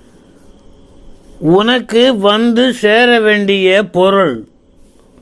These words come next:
எதுவாக இருந்தாலும் அது உன்னை தேடி வந்து சேரும். உனக்கு பிராப்தம் இல்லாத ஒரு பொருளை நீ விரும்பினால் கூட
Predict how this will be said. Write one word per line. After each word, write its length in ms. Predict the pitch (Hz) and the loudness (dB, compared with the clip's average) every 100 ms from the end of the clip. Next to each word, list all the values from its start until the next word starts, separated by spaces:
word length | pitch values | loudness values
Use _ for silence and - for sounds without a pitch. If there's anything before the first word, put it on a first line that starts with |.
| - - - - - - - - - - - | -20 -20 -20 -20 -20 -20 -20 -20 -20 -18 -2
எதுவாக 640 | 151 170 220 220 214 214 | 0 2 2 4 4 2
இருந்தாலும் 840 | 202 180 196 190 185 160 135 147 170 _ _ _ _ - - - - _ _ - - - - - - | 2 2 0 2 2 2 0 -6 -14 _ _ _ _ -20 -20 -20 -20 _ _ -20 -20 -20 -20 -12 -2
அது 220 | 180 190 | 0 0
உன்னை 520 | 196 240 233 226 233 | 0 2 2 2 0
தேடி 400 | 185 196 226 214 | 2 2 4 2
வந்து 300 | 185 175 196 | 0 0 -2
சேரும். 520 | - 151 170 147 - _ _ _ _ _ _ _ _ _ _ - _ _ - - - - - - _ - - - - | -2 2 2 2 -2 _ _ _ _ _ _ _ _ _ _ -20 _ _ -20 -20 -20 -20 -20 -20 _ -20 -20 -20 -6
உனக்கு 420 | 202 240 233 220 202 | 0 2 0 0 0
பிராப்தம் 720 | 185 185 202 247 247 269 262 | 2 4 4 2 0 0 2
இல்லாத 460 | 247 233 233 233 | 2 4 4 4
ஒரு 280 | 226 220 208 | 4 4 2
பொருளை 420 | 170 202 214 220 | 0 2 2 2
நீ 220 | 202 202 190 | 2 0 -2
விரும்பினால் 800 | 156 170 202 214 214 202 190 180 | 0 0 0 0 -2 -2 -2 -4
கூட 240 | 165 175 | -2 0